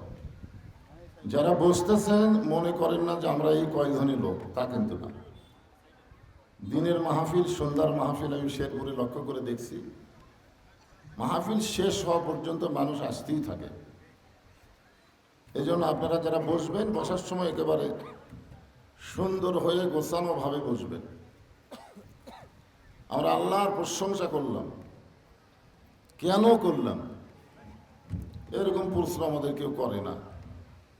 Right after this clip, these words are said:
কিন্তু আল্লাহর প্রশংসা করার মধ্যে বহু কারণ, যে কারণগুলো গুণে কোনোদিন শেষ করা যাবে, যাবে না। মাইকের সাউন্ড ঢ্যাপঢ্যাপা হয়ে গেল, আগেকার সাউন্ড দাও।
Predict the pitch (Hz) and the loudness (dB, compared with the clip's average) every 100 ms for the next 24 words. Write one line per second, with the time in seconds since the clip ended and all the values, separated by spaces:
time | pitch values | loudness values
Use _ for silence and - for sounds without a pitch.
0 | - _ - - - - - - - - | -20 _ -20 -12 -12 -12 -18 -20 -12 -8
1 | 123 147 160 165 135 151 - 180 180 170 | 0 2 4 2 0 -2 -2 -4 -2 -2
2 | 160 160 156 156 131 110 147 156 - - | 0 -2 0 -2 -2 -4 -2 0 0 0
3 | 135 120 107 - - - - - - - | -2 -2 -4 -8 -14 -20 -20 -20 -20 -20
4 | - - - - - _ _ _ - - | -20 -20 -20 -20 -20 _ _ _ -20 -20
5 | - - 120 156 151 156 170 190 185 185 | -20 -16 0 0 4 6 6 6 6 6
6 | 208 208 147 180 185 185 180 180 180 185 | 6 6 6 4 4 4 4 4 4 4
7 | 170 131 - 151 147 - 151 143 131 127 | 2 -2 -2 -2 -2 -2 0 2 2 2
8 | 143 175 - - - - - - - - | 4 4 2 -2 -10 -16 -20 -20 -20 -20
9 | - - - - - - 92 - 117 110 | -20 -20 -20 -20 -20 -16 -4 -2 0 -2
10 | 82 - - - - - - - - - | -4 -10 -16 -20 -20 -20 -20 -20 -20 -20
11 | - - - - 156 170 190 - - 170 | -20 -20 -14 -2 0 2 2 2 2 2
12 | 151 147 147 151 160 123 104 92 117 135 | 4 2 4 2 2 2 -2 -2 -2 -2
13 | 156 151 - 120 98 | -2 -2 -2 -2 -2